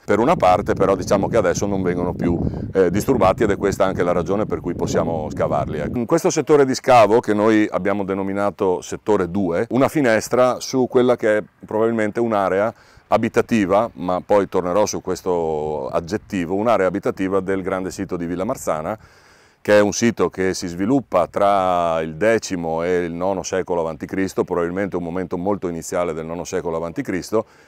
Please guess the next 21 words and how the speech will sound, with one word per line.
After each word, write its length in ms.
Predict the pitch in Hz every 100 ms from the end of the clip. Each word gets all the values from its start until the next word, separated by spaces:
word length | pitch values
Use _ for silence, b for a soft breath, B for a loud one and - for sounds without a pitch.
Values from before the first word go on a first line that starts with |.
| b b
ed 140 | - 123
è 80 |
un 120 | 110 120
insediamento 840 | - 120 131 104 90 80 123 123
che, 460 | - 101 117 120 - -
eh, 380 | 101 95 92 87
fa 220 | 127 117
sistema 540 | 131 - 98 92 98
con 360 | - 104 92 90
il 240 | 104 101
grande 380 | 95 95 87 101
insediamento 600 | 95 92 92 87 80 92
di 160 | 82 82
Frattesina. 600 | - - 90 78 76 76 b b b b b b b
Eh, 400 | 107 107 104 101
quindi 300 | 147 135 104
Villa 180 | 101 107
Marzana 340 | 113 113 120
e 20 |
Frattesina 460 | 104 104 123 101 110
sono 360 | - 104 104